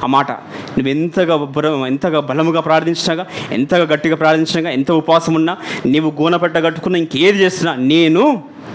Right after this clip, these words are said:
నీ చేతికి, నీ వేలకి రక్తము కనిపిస్తుంది. ఏ రక్తం అంటే మన పొరపాట్లే. అక్కడ యాకోబు రాసిన పత్రిక అంటాడు,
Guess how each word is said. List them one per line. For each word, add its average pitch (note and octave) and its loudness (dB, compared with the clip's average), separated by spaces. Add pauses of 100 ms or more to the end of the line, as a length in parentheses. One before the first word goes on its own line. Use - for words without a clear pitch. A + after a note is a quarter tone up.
(280)
నీ E3 4 (140)
చేతికి, F#3 2
నీ E3 2
వేలకి F3+ 2 (460)
రక్తము G3 0
కనిపిస్తుంది. D3 -2
ఏ F3 4
రక్తం C#4 4
అంటే G#3+ 2
మన A#3 2
పొరపాట్లే. C4 4 (1200)
అక్కడ G3+ 2
యాకోబు A3+ 4
రాసిన B3 4
పత్రిక A3 2
అంటాడు, F#3 2